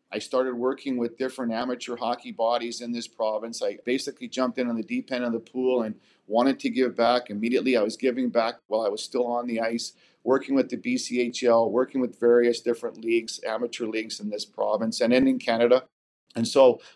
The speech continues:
I had a really good connection to what was happening in this province with our young officials. I sent out an email letting everybody know that, you know, the B C Hockey League now is obviously independent, you know, and if you're interested in wanting to work for us,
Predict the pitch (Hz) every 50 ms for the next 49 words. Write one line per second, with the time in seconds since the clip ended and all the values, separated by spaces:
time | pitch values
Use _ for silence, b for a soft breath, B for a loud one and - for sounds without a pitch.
0 | B - 120 131 143 143 139 123 117 120 131 131 143 147 139 117 - 131 127 123
1 | 123 - - 117 110 110 117 120 120 - - - 110 92 104 - - 113 107 113
2 | 113 107 90 110 107 - - 123 117 117 120 - 117 113 113 113 110 107 104 101
3 | - _ - 104 104 104 101 107 110 101 - - 110 104 107 101 101 104 110 113
4 | 110 113 113 - - 98 87 - - 117 120 - - b b b b b b b
5 | - 104 113 110 - - 131 139 139 147 160 151 143 135 127 127 127 127 131 127
6 | 127 123 123 123 - b b b b b _ - 110 113 117 131 131 135 143 139
7 | 139 135 135 131 120 117 104 110 127 123 113 110 104 - 131 117 101 101 107 -
8 | - 113 117 - - 120 113 117 117 117 117 - 117 110 104 98 - - - -
9 | - 117 110 98 104 107 101 110 98 101 113 117 - - - 104 113 113 104 -
10 | - - 110 123 143 156 160 160 - b b b b b b - 127 131 127 131
11 | 139 139 127 120 120 - - 71 107 127 - - - 143 127 135 127 123 123 123
12 | 123 120 117 113 110 123 120 117 - - 117 113 110 107 107 - - _